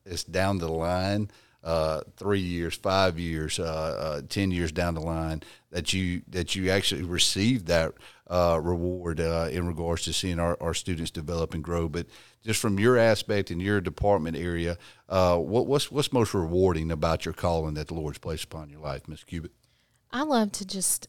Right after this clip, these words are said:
Speaker 2: really learn about each individual student and, um, the needs that they have academically and how I can help meet their needs in the classroom. Um, but also just, you know, building those relationships with them,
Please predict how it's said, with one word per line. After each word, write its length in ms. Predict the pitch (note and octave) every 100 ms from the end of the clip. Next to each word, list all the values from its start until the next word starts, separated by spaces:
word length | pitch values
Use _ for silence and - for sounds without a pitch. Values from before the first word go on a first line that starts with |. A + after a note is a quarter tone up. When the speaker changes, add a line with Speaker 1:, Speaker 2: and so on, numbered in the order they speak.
| _
Speaker 2:
really 340 | G3 G#3 G3
learn 300 | F3+ F3 F#3
about 340 | G3 F#3 F3 F3+
each 300 | F#3 F#3 - G3
individual 720 | F#3 F3 E3+ E3+ - E3 E3+
student 640 | - E3 D#3+ D#3 - - - -
and, 500 | F3+ E3 D#3+ D#3+ D#3+ -
um, 240 | E3+ D#3+
the 100 | E3+
needs 440 | F#3+ F#3+ F#3+ F#3+ -
that 200 | E3+ -
they 160 | E3
have 340 | E3 E3 D3+ D#3+
academically 1000 | E3+ E3 F3+ E3 E3 - E3+ E3 D#3+ D#3+ -
and 380 | E3 D#3 D#3+ - _ _ _ -
how 240 | G3+ F#3+
I 120 | F#3+ F3
can 200 | F3+ E3+
help 420 | F3 E3+ E3 F#3
meet 280 | F3+ F3 -
their 160 | E3
needs 540 | D#3+ D#3 D3 E3 - - F3+
in 80 |
the 80 | E3+
classroom. 720 | F3 D#3+ D#3+ - D#3+ D3+ E3 - _ _ _ F#3
Um, 200 | E3+ E3+
but 180 | F#3
also 340 | B3 C4+ A#3 F#3
just, 360 | F3 - -
you 100 | F#3
know, 100 | F3+
building 400 | E3 F#3 F#3 F#3
those 400 | F3+ E3+ E3+ -
relationships 800 | F3+ E3+ D#3+ - F3 - - -
with 160 | F3+ -
them, 320 | E3+ E3 D#3+